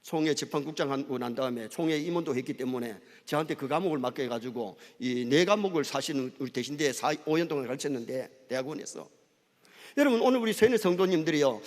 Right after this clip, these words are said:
정말 주일 성수하고 복을 누리시기를 바랍니다. 주일을 범하지 마시기 바랍니다.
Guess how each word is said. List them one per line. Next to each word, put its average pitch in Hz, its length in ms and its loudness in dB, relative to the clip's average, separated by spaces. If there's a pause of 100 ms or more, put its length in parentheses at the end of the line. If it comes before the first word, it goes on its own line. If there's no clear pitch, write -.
(160)
정말 247 360 8
주일 240 240 4
성수하고 190 460 4
복을 196 300 6
누리시기를 160 360 8
바랍니다. 143 720 12 (540)
주일을 330 240 12
범하지 254 400 12
마시기 214 340 12
바랍니다. 220 800 12